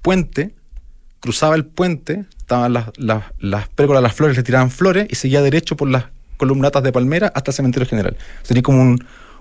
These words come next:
un recorrido fúnebre entre, eh, pero digno, como cívico, no una cosa mala, fea y hedionda como se <laughs> planteó,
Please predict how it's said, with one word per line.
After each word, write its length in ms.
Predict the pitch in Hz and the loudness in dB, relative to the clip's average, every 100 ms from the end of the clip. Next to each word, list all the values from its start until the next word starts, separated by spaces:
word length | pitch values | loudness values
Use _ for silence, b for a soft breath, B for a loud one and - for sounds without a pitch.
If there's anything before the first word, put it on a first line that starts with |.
| B | B
un 140 | 127 131 | 2 4
recorrido 420 | 127 120 127 117 | 4 4 2 0
fúnebre 600 | - 151 131 113 131 196 - - | 0 2 4 2 0 -6 -12 -2
entre, 460 | 123 123 139 175 - b b b b - | 0 0 0 -2 -6 b b b b -2
eh, 440 | 107 98 95 90 | 2 2 0 0
pero 140 | 120 117 | 2 4
digno, 360 | 185 117 87 - - - | 4 2 2 4 6 4
como 180 | 107 - | 0 0
cívico, 500 | 190 143 - 82 - - | 0 0 -2 -10 -12 -2
no 180 | 113 131 | 2 4
una 160 | 131 | 4
cosa 720 | 143 135 143 143 139 131 127 127 - - - | 0 0 2 4 4 2 -2 -8 -18 -18 -4
mala, 380 | 113 127 135 135 | 2 4 4 2
fea 220 | 143 131 | 2 2
y 60 | 131 | 4
hedionda 280 | 131 139 | 2 0
como 180 | 135 131 | -2 -2
se 220 | - 123 | 0 2
<laughs> 260 | 131 - 135 | 2 0 -2
planteó, 400 | 170 127 147 | -2 0 0